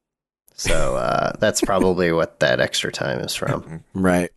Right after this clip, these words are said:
Speaker 1: Going
Speaker 2: All
Speaker 1: to
Speaker 2: right.
Speaker 1: the bathroom.
Speaker 3: Six hours of eating and pooping, basically.
Speaker 2: So,
Speaker 1: Yep.
Speaker 2: so
Speaker 1: <laughs>
Speaker 2: let's, let's get
Speaker 1: Not
Speaker 2: into
Speaker 1: at
Speaker 2: this.
Speaker 1: the same time.
Speaker 2: <laughs> Um, Mike Pondsmith, the original creator, was a consultant on the game. Keanu Reeves plays a huge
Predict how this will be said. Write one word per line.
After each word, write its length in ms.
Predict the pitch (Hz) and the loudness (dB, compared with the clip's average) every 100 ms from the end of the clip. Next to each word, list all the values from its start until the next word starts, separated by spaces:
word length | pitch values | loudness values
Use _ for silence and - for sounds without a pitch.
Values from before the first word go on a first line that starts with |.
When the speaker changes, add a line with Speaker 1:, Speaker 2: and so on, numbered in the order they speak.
| _ _ - _ _ _ | _ _ -20 _ _ _
Speaker 1:
Going 200 | 120 113 | -2 2
Speaker 2:
All 60 | 135 | 2
Speaker 1:
to 60 | 107 | 2
Speaker 2:
right. 60 | |
Speaker 1:
the 60 | 98 | 0
bathroom. 580 | 101 90 90 - 95 92 | 0 0 0 0 2 4
Speaker 3:
Six 260 | 95 104 | 2 0
hours 300 | 113 104 104 | 2 2 0
of 140 | 101 92 | 0 2
eating 260 | 92 87 85 | 2 2 0
and 120 | 80 | 0
pooping, 480 | 82 76 65 80 92 | -2 -2 -6 -10 -6
basically. 440 | 78 - 82 - | -6 -4 -10 -4
Speaker 2:
So, 120 | 147 | 0
Speaker 1:
Yep. 200 | 151 95 - - _ _ | 0 0 0 -4 _ _
Speaker 2:
so 440 | - - 139 131 120 - | -4 0 2 2 0 -4
Speaker 1:
<laughs> 120 | - | -4
Speaker 2:
let's, 380 | 135 139 - - | -2 0 -2 0
let's 180 | 139 - | 0 2
get 160 | 131 | 2
Speaker 1:
Not 160 | 139 156 | 2 2
Speaker 2:
into 20 | |
Speaker 1:
at 100 | 139 | 2
Speaker 2:
this. 120 | 95 | 2
Speaker 1:
the 60 | 135 | 2
same 140 | 117 | 0
time. 420 | 104 107 87 82 82 | 0 2 2 0 -4
Speaker 2:
<laughs> 60 | _ _ _ - 190 240 | _ _ _ -4 -2 2
Um, 560 | 107 101 92 90 87 - _ _ _ _ _ _ _ _ | 2 4 2 0 -6 -12 _ _ _ _ _ _ _ _
Mike 220 | 120 143 - | -2 0 2
Pondsmith, 440 | 147 139 135 123 | 2 2 2 2
the 140 | 127 | 4
original 280 | 113 117 120 | 4 4 2
creator, 400 | 110 120 110 104 90 | 2 2 4 2 2
was 240 | 107 107 | 2 2
a 40 | |
consultant 520 | - 104 107 98 104 90 | 2 2 2 2 2 0
on 100 | 95 | 0
the 80 | |
game. 360 | 90 92 92 92 | 2 4 4 2
Keanu 420 | - 110 107 107 | 0 0 2 2
Reeves 340 | 101 98 90 - | 4 4 2 2
plays 420 | 98 90 90 85 | 2 4 2 2
a 80 | 85 | 0
huge 460 | 87 - 98 85 - | 0 4 2 2 -2